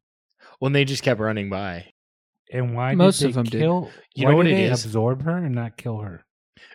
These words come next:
Speaker 1: Because they had to use certain, they, they had to take some humans.
Speaker 2: But why did, like, when
Speaker 1: Experimentation.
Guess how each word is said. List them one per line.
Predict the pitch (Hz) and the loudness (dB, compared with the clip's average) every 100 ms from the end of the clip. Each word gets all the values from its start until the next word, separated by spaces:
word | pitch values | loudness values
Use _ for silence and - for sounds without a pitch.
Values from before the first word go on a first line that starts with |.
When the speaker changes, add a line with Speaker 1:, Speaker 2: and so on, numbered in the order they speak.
| _ | _
Speaker 1:
Because | 117 135 117 | -2 0 0
they | 120 | 0
had | 127 127 | 0 -2
to | |
use | 117 117 104 - - | -2 -2 -4 -8 -8
certain, | - 123 120 110 104 98 - | -2 -2 -2 -6 -10 -12 -16
they, | 110 117 113 107 104 | -4 -2 -2 -4 -8
they | 104 | -4
had | 127 120 | -4 -4
to | 104 | -6
take | 123 107 | -6 -4
some | - 120 113 | -4 -4 -6
humans. | 110 107 95 87 - - _ _ _ _ | -8 -8 -8 -12 -16 -20 _ _ _ _
Speaker 2:
But | 127 | -4
why | 113 117 131 | -2 -2 -2
did, | 143 139 | -4 -6
like, | 113 | -10
when | 107 | -8
Speaker 1:
Experimentation. | - 120 139 131 120 156 147 - | -2 0 2 0 -2 -2 -4 -10